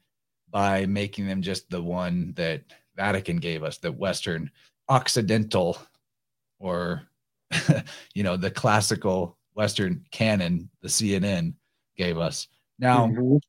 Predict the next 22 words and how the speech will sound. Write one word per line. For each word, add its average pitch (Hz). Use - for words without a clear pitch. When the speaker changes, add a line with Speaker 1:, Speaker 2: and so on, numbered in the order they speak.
Speaker 1:
if 143
the 110
masculine 113
is 107
the -
ice, 120
think 147
about 123
the, 120
<laughs> -
you 131
know, 110
the 117
phallus. 151
It 131
is, 135
whenever 135
it's 123
working 131
correctly 110
in 113
the 95